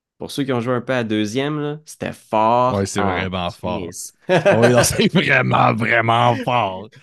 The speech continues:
Speaker 2: Je pense que le maximum, c'était quoi ? C'était vingt-cinq ? C'était ça ?
Speaker 1: Euh, je sais plus c'était quoi, mais je sais
Speaker 2: Top
Speaker 1: que t'avais
Speaker 2: vingt-cinq,
Speaker 1: comme
Speaker 2: c'est
Speaker 1: tout
Speaker 2: genre tu lèves la terre, là. T'es comme <laughs>
Speaker 1: Ouais, t'étais insane fort. Puis tu sais, il, je sais plus c'était quoi la twist mécanique qui faisait que t'avais des paliers.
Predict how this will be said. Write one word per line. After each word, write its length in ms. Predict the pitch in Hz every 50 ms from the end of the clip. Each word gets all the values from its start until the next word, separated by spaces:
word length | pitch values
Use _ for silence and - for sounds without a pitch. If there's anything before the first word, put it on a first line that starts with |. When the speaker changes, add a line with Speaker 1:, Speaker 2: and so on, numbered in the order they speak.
| _ - 262 247 226
Speaker 2:
Je 60 | 220
pense 160 | 180 143 -
que 80 | - 151
le 80 | 131 120
maximum, 440 | 120 120 - - 127 127 135 147 151
c'était 180 | - - 208
quoi ? 120 | - 127 113
C'était 200 | - - 107 92
vingt-cinq ? 680 | 87 90 98 101 101 104 104 - - 117 120 156 254 320 _ _
C'était 200 | - - 110 110
ça ? 200 | - - - - _ _ _ _ _ _ _ _ _ _ _ _ _ -
Speaker 1:
Euh, 380 | 123 139 147 147 156 139 131
je 140 | 160 - 165
sais 120 | 156 196 185
plus 80 | - -
c'était 180 | - - 170 151
quoi, 140 | - 220 233
mais 160 | 214 156 131 101
je 40 | -
sais 160 | - 208 208
Speaker 2:
Top 80 | 220
Speaker 1:
que 20 | 190
t'avais 180 | 165 139 135
Speaker 2:
vingt-cinq, 240 | 120 - 151 160 175
Speaker 1:
comme 0 |
Speaker 2:
c'est 120 | - 135 113
Speaker 1:
tout 0 |
Speaker 2:
genre 140 | 117 110
tu 140 | 107 - -
lèves 160 | 110 110 101
la 140 | 101 95 90
terre, 320 | - - 98 101 117 131 -
là. 100 | 151 147 - -
T'es 100 | - 104
comme 400 | - - - - 185 196 - -
<laughs> 100 | _ -
Speaker 1:
Ouais, 300 | 254 208 95 85 90 -
t'étais 400 | 98 98 - - 98 95 85 71
insane 420 | 104 107 104 - 131 123 120 117 113 -
fort. 500 | 117 104 110 127 147 151 139 120 - _ _ _ _ _ _ _ _ _ _ _ _
Puis 100 | - - -
tu 60 | -
sais, 240 | 160 156 135 - -
il, 180 | - 120 - - -
je 140 | 117 120 120
sais 220 | - - 165 156
plus 140 | - 220 -
c'était 200 | - - 113 107
quoi 160 | - - 160
la 140 | 143 110 101
twist 420 | - - 127 135 139 135 139 - 117
mécanique 480 | 113 107 - 107 98 101 117 131 127
qui 60 | - -
faisait 360 | - 107 98 95 117 127 123
que 180 | - 113 107 92 -
t'avais 320 | - 104 95 92 113 117
des 120 | 110 104 95
paliers. 680 | - - - 101 95 98 98 107 117 123 127 127 -